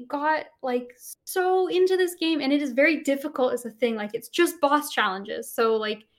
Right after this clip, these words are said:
y-, you just fight a boss fifteen times until you beat them, that kind of mentality of it. And I can genuinely remember a time where I was playing, and a, and a friend of mine, we were just, like, I don't know, we were just chatting, and I was telling him, I was like, "I'm stuck on this boss, like,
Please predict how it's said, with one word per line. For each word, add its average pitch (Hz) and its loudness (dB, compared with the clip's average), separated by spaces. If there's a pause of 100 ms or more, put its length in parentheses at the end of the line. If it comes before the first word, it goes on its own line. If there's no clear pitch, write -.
(680)
y-, 240 -12
you 247 0
just 277 2 (520)
fight 311 4
a 277 2
boss 277 6
fifteen 294 4
times 247 2
until 247 -2
you 220 -6
beat 214 -14
them, 220 -10 (100)
that 214 0
kind 220 -4
of 214 -8
mentality 208 -6
of - -10
it. - -10 (600)
And 285 4
I 381 4
can 320 6
genuinely 339 8
remember 294 4
a 269 4
time 254 -4
where 226 0 (320)
I 285 4
was 285 2
playing, 262 0
and 240 0
a, 233 -4
and 254 -2
a - -14
friend 269 2
of 302 4
mine, 226 -2 (920)
we 285 4
were 302 4
just, 294 0
like, 254 2
I 277 4
don't 254 4
know, 240 4
we 254 4
were 262 2
just 262 -4
chatting, 233 2
and 240 -4
I 240 0
was 240 -4
telling 247 0
him, 240 -2
I - -6
was 233 -8
like, 294 -6
"I'm 302 0
stuck 311 -6
on 320 4
this 302 0
boss, 302 4
like, 262 0